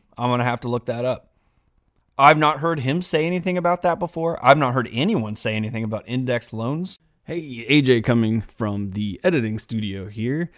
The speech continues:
Um, I, after the video, I went ahead and looked up index loans, and I can't find anything related to what he's talking about. I think what he's referring to is the gains on the account being greater than the loan interest rates being paid.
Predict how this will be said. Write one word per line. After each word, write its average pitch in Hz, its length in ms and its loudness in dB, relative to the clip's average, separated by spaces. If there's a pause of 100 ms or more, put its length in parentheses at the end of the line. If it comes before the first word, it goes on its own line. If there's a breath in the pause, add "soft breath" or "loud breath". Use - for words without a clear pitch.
(240 soft breath)
Um, 101 400 -8
I, 123 100 -6
after 170 600 0
the 123 180 0
video, 117 500 4
I 107 100 -6
went 139 180 0
ahead 151 140 4
and 117 100 2
looked 135 260 -2
up 113 220 -2
index 117 460 0
loans, 107 440 -4 (300 soft breath)
and 113 180 -2
I 113 60 -4
can't 151 280 -4
find 135 280 4
anything 123 460 -2
related 107 380 -4
to 98 100 -4
what 104 140 -4
he's 95 120 -8
talking 95 400 0
about. 87 320 -12
I 110 120 -8
think 180 340 4
what 165 100 8
he's 135 160 4
referring 120 420 0
to 120 240 0
is 107 140 -2
the 104 120 -4
gains 135 440 2
on 143 80 2
the 135 120 2
account 120 420 -2
being 107 240 -2
greater 113 420 2
than 104 220 0
the 98 80 -6
loan 123 580 4
interest 123 460 -2
rates 110 220 -2
being 98 340 -4
paid. 170 480 2